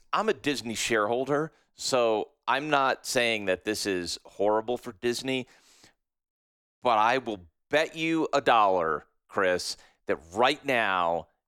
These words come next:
Disney is talking to executives saying, "We re-, need to renegotiate distribution agreements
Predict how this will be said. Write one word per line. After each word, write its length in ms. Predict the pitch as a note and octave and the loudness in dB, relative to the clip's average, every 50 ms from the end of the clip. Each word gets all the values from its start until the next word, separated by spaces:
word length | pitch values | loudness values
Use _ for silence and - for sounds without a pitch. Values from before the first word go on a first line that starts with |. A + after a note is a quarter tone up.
| _ _ _ | _ _ _
Disney 420 | - C#3 C#3+ B2+ - B2 B2+ B2 A#2 | -4 -4 -4 -2 -2 -4 -2 0 0
is 180 | G#2 F#2 - | -2 -2 -4
talking 440 | - - A2 G#2+ A2 A2 - A#2 A2 | -6 -4 -2 -2 -2 -2 -6 -14 -12
to 140 | - - A2+ | -6 -4 -4
executives 560 | A2 G#2 - A2 G#2 G2 - - F#2+ F2+ - | -4 -2 0 0 0 0 -2 -6 -8 -6 -6
saying, 360 | - - G#2+ G2 F#2+ F#2+ F2+ _ _ _ _ _ _ | -4 -2 -2 -2 -2 -2 -6 _ _ _ _ _ _
"We 160 | G#2+ C#3 F3 F#3+ | -6 -4 -4 -4
re-, 220 | D#3 D3+ D3 - - | -4 -6 -6 -6 -8
need 260 | A2+ A#2+ B2+ C3+ B2+ | -12 -10 -10 -10 -8
to 140 | - B2+ G#2+ | -8 -8 -8
renegotiate 920 | F#2+ G#2 A2 A2+ A#2 A2+ F#2+ G2+ G2+ G#2 - - B2 B2+ B2+ C3+ C#3 - _ _ _ _ _ _ _ _ _ - | -6 -6 -8 -6 -6 -2 -2 0 0 0 -2 -2 -2 -2 -2 -2 -4 -8 _ _ _ _ _ _ _ _ _ -8
distribution 680 | - C#3 C3+ - - C3 A2 F#2+ G#2+ A2+ A2 - C3 A#2+ | -6 -6 -6 -2 -4 -6 -6 -4 -8 -6 -4 -4 -4 -6
agreements 560 | B2 - A2+ B2 B2+ B2 B2 B2+ B2+ B2 - | -6 -4 -2 -2 -2 0 -2 -2 -2 -4 -6